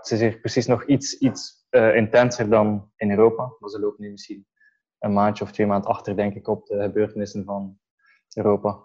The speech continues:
Maar voor de rest, qua training, alles goed. Het is even op het gemak. Ik heb alle sportvan voor mezelf, aangezien dat niemand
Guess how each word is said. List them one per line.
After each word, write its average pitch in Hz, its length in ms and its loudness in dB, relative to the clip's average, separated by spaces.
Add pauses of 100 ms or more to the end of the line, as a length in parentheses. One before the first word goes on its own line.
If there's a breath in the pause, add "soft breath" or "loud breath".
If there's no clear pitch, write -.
(140)
Maar 117 120 2
voor 117 100 2
de - 60 2
rest, - 260 4
qua 113 140 2
training, 117 480 4
alles 110 280 2
goed. 120 160 0 (300)
Het - 100 -20
is 101 80 -2
even 104 220 2
op 92 40 4
het - 80 -4
gemak. 107 280 0
Ik - 200 -20
heb 101 220 -2 (600 loud breath)
alle 110 240 2
sportvan 117 500 0
voor 107 120 0
mezelf, 101 420 -2
aangezien 104 280 -6
dat 104 80 -4
niemand 104 320 -6